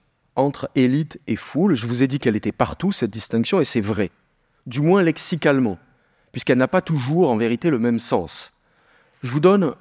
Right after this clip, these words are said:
un exemple rapide de cette variation de sens. Dans le Coran,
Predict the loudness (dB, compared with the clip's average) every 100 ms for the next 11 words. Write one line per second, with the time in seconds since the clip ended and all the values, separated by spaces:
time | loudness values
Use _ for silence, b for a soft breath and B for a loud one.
0 | -2 0 2 2 2 0 0 0 0 -2
1 | 0 0 -2 -8 _ _ _ _ -12 -4
2 | -2 -2 -4 0 0 2 0 0 0 0
3 | 0 -2 -6 -10 -14 -16 -8 -2 0 0
4 | 0 2 0 -2